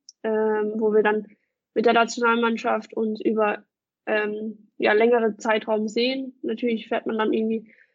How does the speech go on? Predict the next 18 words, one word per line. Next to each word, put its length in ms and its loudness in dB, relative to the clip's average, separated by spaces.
zwei, 220 4
drei 220 2
Tage 520 2
zwischendrin 480 -4
noch 120 -2
mal 120 -4
nach 160 -6
Hause, 440 -2
aber 240 2
ich 100 -4
glaub, 140 -2
es 140 -6
wird 100 0
eine 120 -2
sehr, 180 0
sehr 140 2
intensive 580 0
Zeit, 400 0